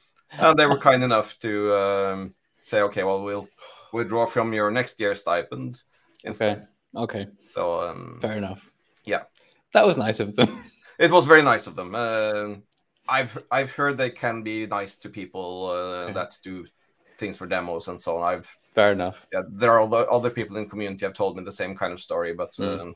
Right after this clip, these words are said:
Speaker 1: yeah, it's <laughs> still quite stressful.
Speaker 2: Yeah, I can, yeah. I can imagine just getting, like, this notification and sudden-, that suddenly dawning this realization and seeing that large number is, is, is, is no fun. And I'll be real, this is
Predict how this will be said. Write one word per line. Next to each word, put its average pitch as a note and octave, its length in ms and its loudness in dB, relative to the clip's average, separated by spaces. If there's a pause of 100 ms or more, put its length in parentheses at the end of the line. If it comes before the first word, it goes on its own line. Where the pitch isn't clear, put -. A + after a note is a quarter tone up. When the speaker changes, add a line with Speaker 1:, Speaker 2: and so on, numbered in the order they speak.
(120)
Speaker 1:
yeah, - 220 -8
it's - 360 -8 (220)
<laughs> - 180 -20
still - 220 -6
quite - 400 2
stressful. - 580 -12 (240)
Speaker 2:
Yeah, G2 200 -2 (120)
I B2 100 -2
can, B2+ 440 0 (240)
yeah. C3 300 4 (720)
I E3+ 80 0
can A#3+ 140 8
imagine E3+ 360 8
just D3+ 160 0
getting, C#3+ 180 4
like, C#3 180 2
this C#3 140 -2
notification C3+ 680 -2
and A#2 100 -4
sudden-, C3 260 -2
that B2+ 180 -2
suddenly D#3 300 2
dawning C#3 380 8
this B2 180 0
realization B2 720 2
and A2 100 -2
seeing C3 240 -2
that B2 160 2
large A2+ 280 2
number G#2 500 0 (400)
is, G#2+ 720 -6
is, A#2 240 -8
is, B2 160 -4 (120)
is B2 180 -2
no A#2+ 180 2
fun. A2+ 140 0 (260)
And F3 100 4
I'll F#3 60 6
be F#3+ 120 4
real, F#3 300 2
this F3+ 240 4
is E3+ 160 4